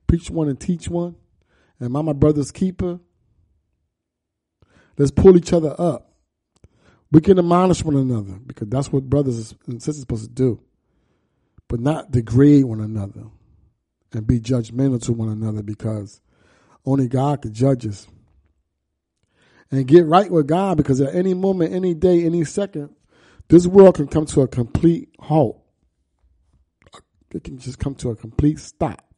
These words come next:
You think we was quarantined for two years?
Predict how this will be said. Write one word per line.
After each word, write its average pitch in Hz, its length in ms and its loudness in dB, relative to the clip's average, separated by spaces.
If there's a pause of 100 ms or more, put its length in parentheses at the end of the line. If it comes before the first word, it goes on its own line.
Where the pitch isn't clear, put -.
(2000)
You 135 140 2
think 151 200 0
we 156 80 4
was 139 140 4
quarantined 151 560 0
for 127 100 -2
two - 180 0
years? 139 580 -4